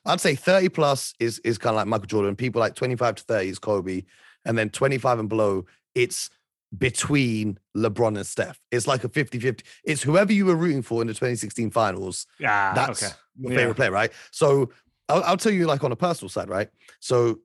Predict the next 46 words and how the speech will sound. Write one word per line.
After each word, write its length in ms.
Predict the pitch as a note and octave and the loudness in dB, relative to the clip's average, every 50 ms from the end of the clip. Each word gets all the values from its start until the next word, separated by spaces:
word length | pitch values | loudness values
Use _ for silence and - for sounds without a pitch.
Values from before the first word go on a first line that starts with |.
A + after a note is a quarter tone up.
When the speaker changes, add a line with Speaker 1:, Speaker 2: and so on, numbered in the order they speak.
| _ | _
Speaker 1:
twenty 300 | - - E3+ F3 F3+ F3 | -4 -2 0 2 2 0
sixteen, 680 | C#3+ - - E3 - - - - - F3 E3+ E3 D#3+ D3+ | 0 0 -2 -2 -2 -4 -6 -4 -2 0 0 2 0 -2
was 120 | - B2+ A#2+ | -2 -4 -6
it 80 | - | -6
twenty 220 | - - D#3 D3 C#3+ | -6 -6 -4 -4 -4
sixteen, 300 | - F3 - - C#3 A#2+ | -6 -6 -6 -6 -8 -4
twenty 160 | - A#2+ A2 | -4 -4 -4
fifteen? 320 | A#2 G#2+ - - G2 - - _ - - - - _ _ _ _ _ _ | -4 -6 -6 -6 -8 -8 -8 _ -20 -20 -20 -20 _ _ _ _ _ _
I 120 | - D3 | 2 4
was, 260 | D#3+ F3 E3 C#3 - - - | 4 4 4 2 0 -2 0
I 60 | D3 | 2
was 120 | D#3 D3+ C#3+ | 2 2 2
at 100 | C#3+ A#2+ | 0 -2
uni, 320 | C3+ D3 C#3 A#2+ F#2+ F2 - | 0 0 0 0 -2 -4 -6
right? 260 | G2+ G#2 A#2 A2+ - _ _ _ | -4 -4 -4 -4 -6 _ _ _
And, 300 | G#2 G#2+ G#2+ G#2 G#2 G2 | -4 -4 -2 -2 -2 0
um, 300 | G2+ F#2+ F#2+ F2+ F2+ - - _ _ _ _ _ | 0 0 0 -2 -4 -8 -14 _ _ _ _ _
college, 480 | - - A2 G2 F2+ - - - - - _ | -4 -2 -2 -2 -2 -4 -6 -10 -12 -8 _
as 140 | G#2 G2 F2+ | -6 -4 -4
you 80 | F#2 | -4
guys 180 | F#2+ F2 F2+ - | -4 -4 -6 -6
call 160 | - - - | -6 -8 -8
it 60 | - | -6
in 40 | D#2+ | -6
America. 680 | E2+ F2+ F2 F#2 - - - - D3+ C3+ - A2 - _ _ | -6 -6 -6 -6 -4 -4 -2 0 -2 -2 -2 -8 -12 _ _
Speaker 2:
<laughs> 180 | _ _ _ | _ _ _
Speaker 1:
And, 180 | - C3 C3+ C#3 | -2 -2 -2 0
and, 200 | - C#3+ D3 D3+ | 0 -2 -2 -2
and 260 | - C#3+ C#3+ D3 D3 - - | 0 0 0 -2 -2 0 0
o-, 180 | F#3+ A#3 - - _ _ _ - | 0 0 0 -4 _ _ _ -2
obviously 240 | G3 F#3 F3 - D#3 | -2 -2 0 -2 -2
the 100 | B2+ A#2+ | -4 -2
games 380 | - G3+ G3+ G#3 G3+ F3+ - | 0 0 2 2 2 2 4
over 200 | F3+ D#3+ C3 C3 | 2 2 4 2
here, 480 | C3 D#3+ G3+ F3+ C3 G#2+ G2 F#2+ G2 A2 - _ _ _ _ _ _ _ _ | 0 0 0 2 2 0 0 -2 -4 -4 -8 _ _ _ _ _ _ _ _
they're 160 | _ C3+ C#3 - | _ -2 2 2
on 140 | D3+ D3 | 2 2
at 80 | C3+ A2+ | 2 2
nighttime. 480 | B2 C#3+ D#3 C#3 B2+ - A2+ E2+ E2+ - | 2 0 0 -2 -2 -4 -6 -6 -6 -4
So 160 | - A#2+ A2+ | -2 0 0
games 380 | G#2 - E3 F3 E3 - - | 2 2 2 2 2 -2 -4
tip 240 | - - D3 A#2+ - _ _ | -2 -2 -2 -2 -2 _ _
midnight 600 | - B2 D3+ D3 - A#2 A2 G#2 G#2 G#2 G2+ - _ _ _ _ _ | -2 0 0 0 0 0 -2 -2 0 -2 -2 -4 _ _ _ _ _
or 160 | B2 B2 A#2+ G#2 | 2 2 2 2
games 460 | - - - C3 B2 B2 B2+ - - | 0 -2 0 2 2 2 0 -2 -4
tip 280 | - D#3 C3+ A2+ - | -2 -2 -2 -2 -2